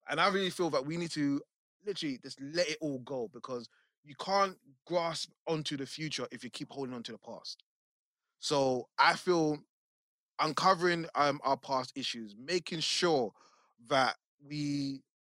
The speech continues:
take ourselves through whatever it is, if it's counseling, therapy, whatever we need to do, going to different groups and allowing ourselves to heal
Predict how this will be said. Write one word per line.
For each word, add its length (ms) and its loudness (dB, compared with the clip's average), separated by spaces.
take 220 -2
ourselves 440 -4
through 360 -4
whatever 460 -2
it 100 -4
is, 200 -8
if 120 -10
it's 120 -12
counseling, 680 -8
therapy, 720 -8
whatever 340 -2
we 180 -2
need 180 -2
to 80 -6
do, 200 -4
going 240 -6
to 120 -12
different 360 -14
groups 440 -20
and 200 -12
allowing 280 -2
ourselves 300 -2
to 80 -6
heal 540 0